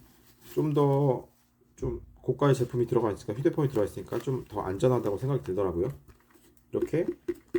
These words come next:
오래 달려봤는데, 십 킬로는 이상은 달려봤습니다. 달려봤는데 크게 문제없이 잘 달린, 잘 달릴 수 있는 제품이었어요. 저처럼 휴대폰을 들고 달렸던 초보 러-,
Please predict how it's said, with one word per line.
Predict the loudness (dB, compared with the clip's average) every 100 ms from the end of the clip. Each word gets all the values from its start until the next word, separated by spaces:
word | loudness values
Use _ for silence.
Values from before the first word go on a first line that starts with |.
| -6 _ 2
오래 | 4
달려봤는데, | 4 4 2 0 -4 -2 -2
십 | -2 -2
킬로는 | 4 4 6 2 -4 -12 -20 _ _ _ -4
이상은 | -2 0
달려봤습니다. | -2 -2 -4 -6 -6 -8 -8 -10
달려봤는데 | -10 -8 -8 -4 -2 -4 _ _ _
크게 | _ -6 -4 -4 -8
문제없이 | -4 0 2 0 0 0 0 -8 _ _ -10
잘 | -6 -6
달린, | -4 -4 -2 -2 -4 -12 _ _ _ _ _ _ _ _
잘 | -10
달릴 | -2 4 4
수 | 2
있는 | -2 -4
제품이었어요. | -8 -8 -6 -6 -8 -10 -12 _ _ _ -20 -20 -20 _ _ _ _ _ _ _ _ _ _ _ _ _ -20 _ _
저처럼 | -4 2 4 6
휴대폰을 | 4 4 6 6
들고 | 4 2 2
달렸던 | 4 4 4 2 0 0 0 -2
초보 | 0 4 6
러-, | 4 0